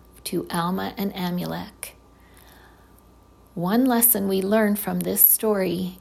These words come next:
is that we can change, that when we are willing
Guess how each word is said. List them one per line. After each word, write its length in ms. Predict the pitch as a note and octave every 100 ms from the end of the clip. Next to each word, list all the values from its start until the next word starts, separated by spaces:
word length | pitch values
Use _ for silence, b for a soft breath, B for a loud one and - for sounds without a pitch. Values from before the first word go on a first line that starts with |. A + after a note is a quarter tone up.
| -
is 220 | F#3+ F#3
that 260 | F3 - G3
we 100 | G#3+
can 360 | - A3+ G#3
change, 840 | G#3+ - B3 C#4 F3+ G3 - - - - -
that 180 | F#3+ G3
when 360 | F#3+ F#3 F#3
we 320 | G3+ A#3+ C#4
are 140 | A#3 A#3+
willing 460 | A#3+ G#3+ A3 A3